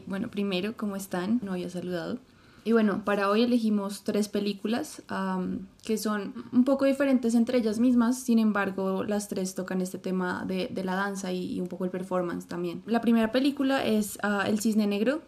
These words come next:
de Darre-, Darren Aronofsky, y, am, yo creo que es una película muy conocida. Am, igual se trata, es de una bailarina que es protagonizada por Natalie Portman,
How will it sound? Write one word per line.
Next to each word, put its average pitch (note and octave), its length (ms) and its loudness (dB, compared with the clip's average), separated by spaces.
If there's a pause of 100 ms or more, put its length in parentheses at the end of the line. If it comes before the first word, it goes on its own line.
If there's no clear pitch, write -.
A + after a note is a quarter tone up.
(120)
de G3 840 -2
Darre-, G3+ 480 -4 (120)
Darren G3+ 320 0
Aronofsky, G#3 600 -2 (400)
y, C4+ 320 4
am, A#3 420 2 (460)
yo C#4 140 4
creo D4+ 140 4
que D#4+ 400 0
es C#4+ 120 2
una C#4 160 4
película C4 320 4
muy B3 160 8
conocida. A3 580 2 (420)
Am, G3+ 680 -2 (160)
igual G#3 500 2
se A3+ 160 2
trata, A#3 560 2
es A3+ 160 2
de A3+ 120 4
una A3+ 200 4
bailarina A3+ 640 4
que G#3+ 100 -2
es G#3 80 -2
protagonizada G3 720 -4
por F#3+ 320 0
Natalie G3 320 0
Portman, A#3 380 4